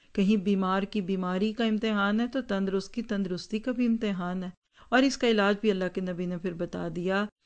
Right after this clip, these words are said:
कि जब तुम्हारी नज़र किसी ऐसे शख्स पर पड़े जो माल दौलत में तुमसे ज़्यादा है या क़ुव्वत और सेहत में, इज़्ज़त में, जलाल में, तो फिर उनको ज़रूर देख लो जो तुमसे कम है, ताकि हसद के गुनाह से भी बचो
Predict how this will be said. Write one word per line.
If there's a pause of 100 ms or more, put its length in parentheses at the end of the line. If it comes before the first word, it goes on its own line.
(160)
कि
जब
तुम्हारी
नज़र
किसी
ऐसे
शख्स
पर
पड़े
जो
माल
दौलत
में
तुमसे
ज़्यादा
है (380)
या
क़ुव्वत
और
सेहत
में,
इज़्ज़त
में,
जलाल
में, (400)
तो (100)
फिर
उनको
ज़रूर
देख
लो
जो
तुमसे
कम
है, (240)
ताकि
हसद
के
गुनाह
से
भी
बचो